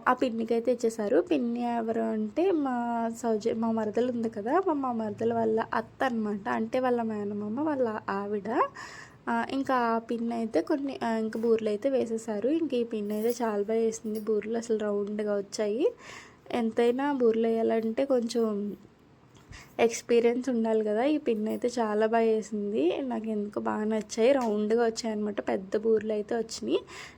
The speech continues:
నాకైతే చాలా బాగా నచ్చాయి. బూరెల రోజు కూడా చాలా టేస్టీగా ఉన్నాయి. ఆ, బూరెల రెసిపీ కూడా మీకు చెప్తాను,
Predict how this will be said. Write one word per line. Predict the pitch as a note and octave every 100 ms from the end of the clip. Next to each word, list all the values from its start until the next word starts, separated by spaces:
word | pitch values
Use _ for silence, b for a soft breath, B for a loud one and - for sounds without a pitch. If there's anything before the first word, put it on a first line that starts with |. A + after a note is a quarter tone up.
| -
నాకైతే | A#3 A#3 A3+ B3 A#3+
చాలా | A3 G#3+ A3+
బాగా | A#3
నచ్చాయి. | A3+ A3 - A3+
బూరెల | A3+ A3+ G#3+ A3
రోజు | G#3+ G#3 -
కూడా | A3 A#3+ B3
చాలా | G#3+ G#3+
టేస్టీగా | G#3 G#3 G#3+ - A#3 A3+
ఉన్నాయి. | A3 G#3 G#3 G3 C#4+ A#4 B B B B B -
ఆ, | A3 G#3+ G#3+ - G#3+
బూరెల | A#3 A3+ B3
రెసిపీ | A#3+ A3+ -
కూడా | B3 C4 C4
మీకు | B3 A3+ C#4
చెప్తాను, | C4+ - A3+ G#3 B3 F#4